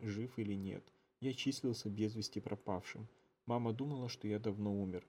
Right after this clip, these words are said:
Когда меня привезли домой, она упала в обморок. Когда родные спрашивали – обо мне у карателей, те отвечали, что меня давно убили и похоронили, не интересуйтесь.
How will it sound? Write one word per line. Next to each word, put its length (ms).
Когда 260
меня 240
привезли 480
домой, 440
она 260
упала 360
в 120
обморок. 420
Когда 280
родные 360
спрашивали – 760
обо 220
мне 360
у 140
карателей, 640
те 200
отвечали, 640
что 500
меня 480
давно 520
убили 420
и 80
похоронили, 840
не 220
интересуйтесь. 880